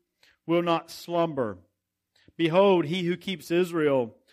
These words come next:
shall neither slumber nor sleep. The Lord is your keeper. The Lord is your shade at your right hand. The sun shall not strike you by day,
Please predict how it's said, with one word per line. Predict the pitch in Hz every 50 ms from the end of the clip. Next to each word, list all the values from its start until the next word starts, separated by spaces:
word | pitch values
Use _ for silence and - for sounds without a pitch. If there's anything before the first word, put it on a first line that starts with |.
| _ _ _
shall | _ - - 160 151
neither | 151 160 156 151 147
slumber | 135 - - - 165 165 170 180 185 170 196 196 190 185 175 151 - _ _ _ _ _ _
nor | 156 156 160 160 156 -
sleep. | - - - 143 139 143 139 127 120 - _ _ _ _ _ _ _ _ _ _ _ _ _ _ _ _ _ _ _ _ _ _
The | 165 170
Lord | 175 190 220 269 262 226 202 180 165 147 - _ _ _ _ _ _ _ _ _
is | - 185 190 170 143
your | 165 175 170 156
keeper. | - - - 226 226 208 - - 135 110 101 90 - _ _ _ _ _ _ _ _ _ _ _ _ -
The | 156
Lord | 156 156 180 202 220 226 220 208
is | 196 180 180 151 147
your | 170 165 160 147
shade | - - - 190 185 180 180 165 143 127 120 113 110 113 - _ _ _ _ _ _ _ _ _ _ _ _ _ _ _ _ _ _ _ _ _ _ _ _ _ _ _ -
at | 165 160 180
your | 170 160 156 147
right | 151 160 165 165 175 151
hand. | 131 156 160 156 147 131 113 104 104 - - _ _ _ _ _ _ _ _ _ _ _ _ _
The | 147 151
sun | 147 - - 202 214 240 262 247 226 208 - - - 165
shall | - - - 214 208 214
not | 208 190 185 -
strike | - - - - 196 208 220 208 - -
you | 185
by | 156 156 156 147 143
day, | 139 156 160 165 156 143 135 131 127